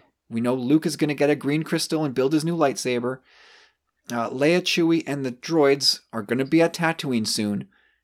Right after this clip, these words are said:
That's what we're ultimately building to, and it's not a huge amount of rope to work with, which is why I think we're getting something like War of the Bounty Hunters, which is thirty-four issues deep.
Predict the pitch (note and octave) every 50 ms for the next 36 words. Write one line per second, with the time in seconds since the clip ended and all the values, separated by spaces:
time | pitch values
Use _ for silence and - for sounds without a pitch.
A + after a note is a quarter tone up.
0 | _ - D#3+ F#3 G3 - - A3+ - A3 - E3 E3+ E3 - F3 E3 D#3+ - D3
1 | C#3 A#2+ G#2+ - B2+ D3 G3 G#3+ A#3 E3 A#2 - - G#2+ G2+ G#2+ A#2 A#2+ _ _
2 | _ _ _ _ _ _ - - D#3 D3+ D3 C#3+ C#3+ C#3+ - - - - - -
3 | - - - - - - - - - - - F#3+ B3+ F#4+ E4 G3+ - A3 A#3 G3+
4 | G3+ F#3 F#3 F#3+ E3 C3+ - - - _ - C3 D3 E3+ F3+ - - C#3+ A#2 A2+
5 | C#3 E3+ G3+ G#3 - A2 G#2+ G#2+ G#2+ - - C3 C#3+ - C#3+ C#3 C#3 C#3+ D#3 F#3
6 | G3 E3+ C#3 C3 C3 - - C#3+ C3+ C3+ - - - - - _ _ _ _ -
7 | C#3 D3+ C3 A2 C#3 D3 D#3 D3+ A#2+ - - C3 A#2+ - C3+ B2 A#2 A2+ A2+ A2
8 | G#2 - - _ _ _ _ _ _ _ _ _ _ _ _ - A#2 A#2+ C#3 C#3+
9 | - A#3+ A#3+ - - A2 B2 B2+ - B2+ G#2+ A2 G2 G2 G2 - - - A2+ A2
10 | - A2+ G2+ - - - - D#3+ D3+ C#3 C3 A#2+ - - C#3+ C#3 A#2 - - B2
11 | B2 - - B2 G#2+ G#2 G#2 - D3+ D3+ - - _